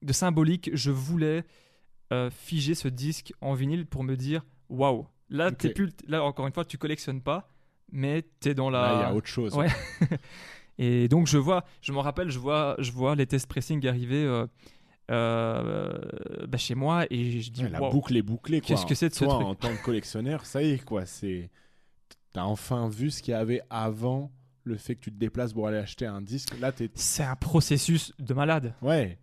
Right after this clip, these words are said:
Speaker 1: Les gens ne se rendent pas compte et c'est pour ça que des fois, quand je vois des gens critiquer des projets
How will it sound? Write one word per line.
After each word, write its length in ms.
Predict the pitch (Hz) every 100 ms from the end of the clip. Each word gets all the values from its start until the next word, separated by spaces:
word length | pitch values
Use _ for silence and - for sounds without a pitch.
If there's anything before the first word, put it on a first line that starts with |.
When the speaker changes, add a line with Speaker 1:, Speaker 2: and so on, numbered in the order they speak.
| -
Speaker 1:
Les 120 | 131
gens 160 | 139 175
ne 60 | 165
se 160 | -
rendent 280 | 131 139 139
pas 120 | 139
compte 420 | - 170 185 180 -
et 260 | 143 135 139
c'est 140 | 151
pour 120 | 139
ça 160 | - 185
que 60 | 131
des 120 | 131
fois, 140 | 180
quand 140 | - 135
je 80 |
vois 100 | 123
des 100 | 123
gens 160 | 123 143
critiquer 480 | - 170 - 135 147
des 100 | 131
projets 500 | - 135 127 147